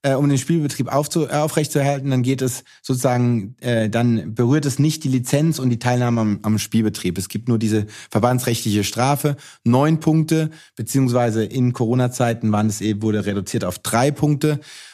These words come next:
Und, ähm, dann gibt's auch noch eine Verschonungsklausel, also im Hinblick auf den Punktabzug bei der Insolvenz des Hauptsponsors. Ich weiß nicht, ob es so einen Fall schon mal gab, weil man eben sagt, in dem Fall, ähm,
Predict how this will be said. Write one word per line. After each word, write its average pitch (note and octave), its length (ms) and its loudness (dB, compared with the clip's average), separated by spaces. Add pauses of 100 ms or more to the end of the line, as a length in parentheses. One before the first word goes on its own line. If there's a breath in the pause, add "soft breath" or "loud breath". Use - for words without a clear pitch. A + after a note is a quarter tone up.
(100)
Und, B2 320 2
ähm, A#2 400 2 (220 loud breath)
dann B2+ 160 2
gibt's D3+ 300 -2
auch A#2+ 200 0
noch C#3 360 -2
eine B2+ 280 2
Verschonungsklausel, D#3+ 1400 0 (220 loud breath)
also A#2+ 200 -2
im B2 60 2
Hinblick C3+ 300 2
auf B2 160 0
den A#2+ 160 0
Punktabzug D3 800 -2 (300 loud breath)
bei B2 160 2
der B2+ 160 0
Insolvenz B2+ 480 0
des A#2+ 180 -2
Hauptsponsors. A#2 800 0
Ich B2 140 -4
weiß C3 180 2
nicht, C3 180 2
ob A#2+ 140 -8
es - 120 -8
so C#3 140 0
einen C3 140 2
Fall C3+ 200 -2
schon C3+ 140 -2
mal B2 120 2
gab, C#3 360 0 (240 loud breath)
weil B2 140 2
man C3 160 2
eben B2 180 2
sagt, B2 480 -2 (240 loud breath)
in B2+ 140 2
dem C3+ 180 2
Fall, B2+ 460 0
ähm, A#2+ 440 0